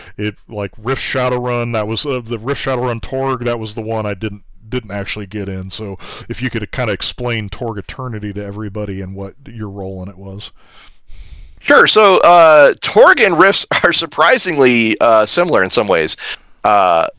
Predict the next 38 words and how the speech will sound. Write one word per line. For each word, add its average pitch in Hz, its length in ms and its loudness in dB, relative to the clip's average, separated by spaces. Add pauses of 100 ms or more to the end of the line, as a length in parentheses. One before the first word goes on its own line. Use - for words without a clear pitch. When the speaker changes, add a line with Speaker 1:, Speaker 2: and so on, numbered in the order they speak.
(120)
Speaker 2:
both 147 420 2
of 190 100 -2
them 175 200 2
feature 170 500 -2
Earth 143 300 4
invaded 123 600 2
by 110 140 4
other 104 200 2
realities. - 640 -2 (720)
Torg 175 640 4 (180)
says, 123 720 4
"Okay, 101 540 2 (400)
instead 196 460 4
of, 156 760 6 (500)
like, 127 480 2
putting 175 300 2
all 156 160 6
those 139 200 4
realities 127 460 4
in 101 60 -4
a 92 60 -6
blender, 104 560 2 (460)
what 131 160 4
we're 143 80 4
gonna 131 180 2
do 139 240 4
is 117 100 4
we're 127 80 -2
gonna 139 120 4
have, 135 160 4
like, 113 120 0
a 110 60 0
buffet 165 500 2
table, 92 500 -2
and 110 120 0
you 113 100 2
can 113 160 0
go 113 440 6